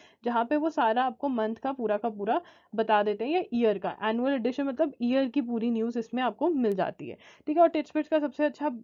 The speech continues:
आइडिया जो है, ये है कि क्वेश्चन आंसर फॉर्मेट में है। किस फॉर्मेट में? क्वेश्चन आंसर फॉर्मेट में है, तो हमें पता चल जाता है कैसे ऐसे क्वेश्चंस आ सकते हैं। और आप मेरा डेली एनालिसिस, listen, listen to daily analysis, because उसमें आपको फ़ायदा ये होगा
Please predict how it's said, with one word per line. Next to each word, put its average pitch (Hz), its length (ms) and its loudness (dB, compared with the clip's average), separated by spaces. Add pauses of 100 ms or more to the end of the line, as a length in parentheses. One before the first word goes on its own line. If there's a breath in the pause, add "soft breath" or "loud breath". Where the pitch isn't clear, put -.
(120)
आइडिया 214 380 0
जो 262 160 -2
है, 233 160 0
ये 247 140 -2
है 269 140 -2
कि 320 220 0
क्वेश्चन 269 600 -2
आंसर 254 320 0
फॉर्मेट 196 520 -2
में 180 100 -6
है। 170 140 -12
किस 240 180 -8
फॉर्मेट 240 520 -4
में? 311 120 -2
क्वेश्चन 247 420 -6
आंसर 220 260 -6
फॉर्मेट 185 560 -4
में 202 100 -4
है, 214 160 -2 (340 loud breath)
तो 330 220 2
हमें 269 280 0
पता 254 180 0
चल 240 180 -2
जाता 208 180 0
है 262 40 -4
कैसे 214 260 -4
ऐसे 220 140 -2
क्वेश्चंस 240 360 -4
आ 196 100 2
सकते - 300 -12
हैं। - 80 -10 (160)
और 254 140 2
आप 262 180 0
मेरा 247 240 0 (140)
डेली 214 300 -2
एनालिसिस, 202 680 -4
listen, 220 480 -6 (400 loud breath)
listen 302 400 2
to 302 120 2
daily 247 320 0
analysis, 220 640 -2
because 247 320 -2
उसमें 262 320 -4
आपको 262 220 -2
फ़ायदा 214 320 0
ये 220 160 0
होगा 208 260 2